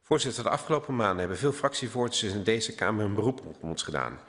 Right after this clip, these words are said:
In de debatten, in de brieven aan de verkenner en in gesprekken met de formateur en de media. Neem verantwoordelijkheid. GroenLinks, Partij van de Arbeid, C D A, D zesenzestig hebben gezegd... deze vier partijen moeten doen. En dat doen we ook. Nieuw sociaal contract wil verantwoordelijkheid nemen.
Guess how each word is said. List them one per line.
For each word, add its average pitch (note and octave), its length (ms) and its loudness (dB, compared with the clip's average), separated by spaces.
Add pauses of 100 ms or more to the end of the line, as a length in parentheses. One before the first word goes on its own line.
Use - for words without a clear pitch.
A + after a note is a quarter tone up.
(440)
In G#2 120 2
de G#2 100 4
debatten, B2 400 0
in G#2 60 0
de G2 80 0
brieven C3 320 -2
aan G2 80 0
de F#2+ 60 -6
verkenner A#2 400 -2
en G2+ 80 0
in G2+ 160 0
gesprekken - 460 -2
met F#2 120 0
de F#2 60 -10
formateur G2 500 -2
en F2+ 60 -4
de F2+ 60 -2
media. C#2+ 500 -2 (340)
Neem A#2+ 320 2
verantwoordelijkheid. - 840 -6 (400)
GroenLinks, D3 320 -2
Partij B2 260 0
van B2 100 -6
de G2 60 0
Arbeid, F#2+ 420 0
C A#2 180 2
D A2+ 80 0
A, F2+ 280 0 (120)
D - 20 -10
zesenzestig G#2 680 0
hebben F2 200 -2
gezegd... E2+ 420 -6 (460)
deze B2+ 300 2
vier A2+ 160 -4
partijen F2+ 400 0
moeten E2+ 240 -4
doen. C#2 340 -6
En D#2+ 100 -10
dat D#2+ 140 -4
doen F#2 180 0
we C#2 100 -6
ook. - 200 -10 (840)
Nieuw G#2 260 0
sociaal B2 340 -2
contract G2+ 380 -6
wil G#2+ 180 2
verantwoordelijkheid E2+ 680 -4
nemen. B1 280 -10